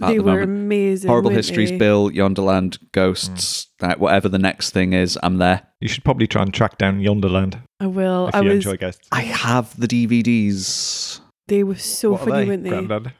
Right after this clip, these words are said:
Speaker 1: Stop that.
Speaker 3: <laughs>
Speaker 1: Physical media will never die.
Speaker 2: <laughs> Stop that.
Speaker 1: Don't make me bring out my iPod.
Speaker 2: Yeah, I loved seeing those guys. They were so lovely.
Speaker 1: Yeah. Uh, Matt Bainton, Ben Wilbond, and Kyle Smith Bino.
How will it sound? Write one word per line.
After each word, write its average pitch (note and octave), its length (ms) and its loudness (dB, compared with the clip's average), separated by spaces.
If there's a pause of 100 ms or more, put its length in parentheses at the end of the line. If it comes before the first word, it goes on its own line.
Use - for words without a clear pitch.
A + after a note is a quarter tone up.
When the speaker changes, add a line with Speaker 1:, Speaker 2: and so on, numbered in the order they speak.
Speaker 1:
Stop - 320 0
that. B2 280 2
Speaker 3:
<laughs> G3+ 220 2
Speaker 1:
Physical F3+ 380 4
media D3 320 2
will C3 120 2
never C3 220 2
die. A2+ 380 2 (380)
Speaker 2:
<laughs> C#4+ 380 -6
Stop - 360 0
that. - 400 -4 (400)
Speaker 1:
Don't C3+ 140 2
make C#3 140 0
me C3+ 60 0
bring C#3 200 2
out C3+ 120 2
my A#2 300 2
iPod. - 340 -2 (340)
Speaker 2:
Yeah, B3+ 280 4
I A#3 80 2
loved C4 320 0
seeing C#4+ 320 -2
those C4 260 -4
guys. G#3+ 400 -8 (120)
They C4+ 80 -14
were C4+ 140 -8
so C#4 200 -12
lovely. E4 640 -12 (280)
Speaker 1:
Yeah. G2 300 -6 (580)
Uh, G#2 160 -2
Matt - 280 -2
Bainton, G2 500 0
Ben G2 380 2 (100)
Wilbond, F2+ 480 2 (140)
and F2 340 -2 (400)
Kyle F#2+ 240 0
Smith - 260 -2
Bino. G#2 360 2